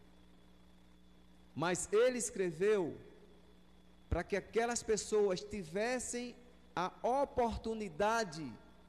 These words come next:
de mostrar a lealdade, a sensibilidade à palavra de Deus e mostrar que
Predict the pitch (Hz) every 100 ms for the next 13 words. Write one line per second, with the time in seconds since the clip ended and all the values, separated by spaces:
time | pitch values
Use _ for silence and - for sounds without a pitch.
0 | - 147 208 196 170 - - 208 220 233
1 | 226 - - 180 190 190 190 165 139 190
2 | 208 208 170 202 196 - - - 156 -
3 | 214 - 202 170 196 180 139 190 208 208
4 | 165 175 - - - - - - 180 190
5 | 175 175 208 226 208 208 170 151 202 226
6 | 208 143 - - - - - - - -
7 | - 214 220 190 - - 214 220 202 -
8 | 214 208